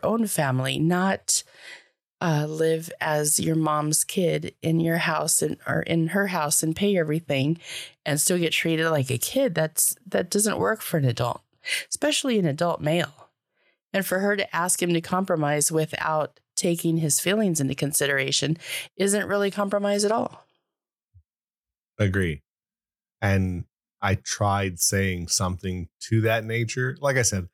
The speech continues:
Speaker 2: I try, 'cause obviously I work with him.
Speaker 1: Mm-hmm.
Speaker 2: So I, I, you know, you wanna be very truthful, but you also wanna walk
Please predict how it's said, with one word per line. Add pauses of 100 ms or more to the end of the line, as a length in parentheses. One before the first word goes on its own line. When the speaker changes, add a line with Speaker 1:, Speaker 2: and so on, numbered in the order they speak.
(260)
Speaker 2:
I
try, (140)
'cause
obviously
I
work
with
him. (360)
Speaker 1:
Mm-hmm.
Speaker 2:
So
I, (280)
I, (400)
you
know,
you
wanna (1400)
be
very
truthful,
but
you
also
wanna
walk